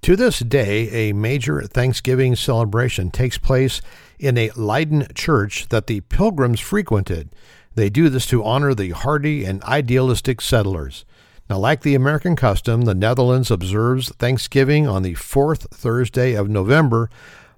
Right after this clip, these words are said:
but instead of a meal, the Dutch attend a non-denominational church service and enjoy coffee and cookies afterwards.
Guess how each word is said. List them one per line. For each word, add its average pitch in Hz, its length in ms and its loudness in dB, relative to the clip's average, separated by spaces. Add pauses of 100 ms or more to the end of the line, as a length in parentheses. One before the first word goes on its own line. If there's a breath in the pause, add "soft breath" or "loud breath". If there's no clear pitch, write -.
(160)
but 135 140 4
instead 113 360 -2
of 180 80 0
a 107 80 -2
meal, 120 720 2
the 117 100 -2
Dutch 123 320 -2
attend 127 400 0
a 92 120 -2
non-denominational 113 1200 -2
church 151 280 0
service 117 420 -2 (380 loud breath)
and 226 320 0
enjoy 110 640 0
coffee 131 560 -2
and 110 160 -2
cookies 120 420 0
afterwards. 95 800 -4